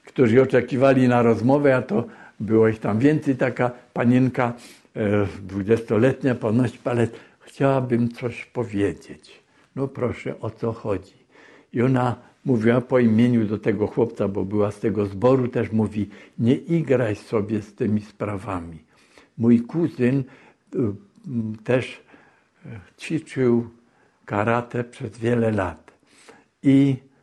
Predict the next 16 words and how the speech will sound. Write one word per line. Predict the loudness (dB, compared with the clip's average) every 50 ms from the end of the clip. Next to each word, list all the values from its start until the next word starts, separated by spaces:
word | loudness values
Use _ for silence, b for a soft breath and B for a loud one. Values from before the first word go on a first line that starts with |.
| _ _ _
potem | -4 -4 -2 -2 -2 -2 -2 -2
się | -4 -4 -4 -2
nawrócił, | 0 0 0 -2 -2 0 0 0 0 -2 -4 -6 -6 -6 -6 -6 -10 -18 _
przyjął | -14 -8 -2 0 0 0 0
chrzest | -2 -6 -10 -8 -8 -8 -8 -8 -12 -10
wiary. | -6 -2 -2 0 0 -2 -4 -6 -12 -18 -20 b b b b b b b b b b b b _ -10
I | -4
w | 0
niedzielę | 2 2 2 4 4 2 2 4 2 0
był | 0 -2 -4 -4
chrzest, | -6 -8 -8 -4 -2 -2 -2 -4 -6 -10 -20 _ -20 _ b b b b b b b b b b b b
a | -6 -2
we | 0 2 0
wtorek | 0 0 0 2 4 4 4 4 2 0 0 -4 -4
on | -2 0 0 0 0 0 -2 -6 b b b b b b b b b b b _ -6
znowu | -2 2 2 2 2 4 2 2 2 2 0 -2